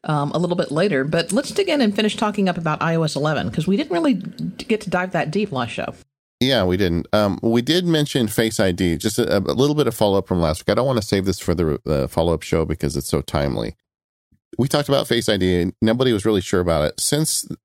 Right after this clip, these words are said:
Speaker 2: we recorded that show, Craig Federighi, Apple's, uh, uh, software, uh, V P, Gu-, um, Grand Poobah, whatever his title is. He's the guy in charge of software at Apple.
Speaker 1: And the guy who flubbed the Face I D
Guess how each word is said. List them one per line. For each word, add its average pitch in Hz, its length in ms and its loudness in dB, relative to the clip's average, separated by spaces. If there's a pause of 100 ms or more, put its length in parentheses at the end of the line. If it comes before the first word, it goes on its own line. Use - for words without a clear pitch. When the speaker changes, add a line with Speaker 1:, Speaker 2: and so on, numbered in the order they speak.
(140)
Speaker 2:
we 101 380 2
recorded 110 440 -2
that 78 180 0
show, 69 320 -2 (1000)
Craig 107 220 -2
Federighi, 90 680 0 (420)
Apple's, 82 500 0
uh, 76 360 0 (340)
uh, 71 120 -2
software, 87 760 0
uh, 50 220 -2 (140)
V 85 360 -2
P, 87 680 0 (100)
Gu-, 85 280 0
um, 53 300 -2 (500)
Grand 82 300 0
Poobah, 69 380 0
whatever 82 300 0
his 69 100 -4
title 67 280 -2
is. 69 160 -2
He's 98 140 0
the 101 80 -2
guy 95 80 2
in 87 80 0
charge 82 200 -2
of 73 60 -4
software 71 320 0
at 64 80 0
Apple. 69 280 -2 (360)
Speaker 1:
And 220 160 0
the 208 60 -2
guy 214 220 0
who 226 160 -2
flubbed 208 500 -2
the 214 60 0
Face 185 260 0
I 180 80 0
D 160 320 0